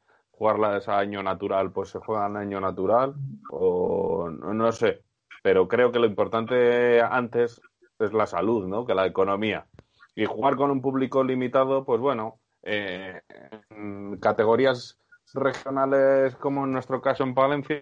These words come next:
pues sin ningún <laughs> problema, porque a lo mejor, eh, hasta podría entrar más gente de la que vamos normalmente. Pero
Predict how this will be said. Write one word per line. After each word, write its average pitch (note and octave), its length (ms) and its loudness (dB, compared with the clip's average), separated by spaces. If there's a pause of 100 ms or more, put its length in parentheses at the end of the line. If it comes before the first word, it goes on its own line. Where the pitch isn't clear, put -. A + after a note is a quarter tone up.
(100)
pues G#2 340 -4
sin G#2+ 220 -6
ningún B2 260 -4
<laughs> B2 80 2
problema, A#2+ 480 0
porque G2+ 220 -2
a G#2 60 2
lo G#2 80 0
mejor, G#2+ 420 2 (480)
eh, F#2+ 460 2
hasta F#2+ 920 4 (180)
podría A2+ 300 4
entrar A#2+ 240 0
más A#2 180 0
gente A#2 240 -4
de A#2+ 100 0
la G#2+ 180 0
que G#2 80 -2
vamos A#2 260 0
normalmente. G2+ 640 -4 (380)
Pero F#2+ 1040 2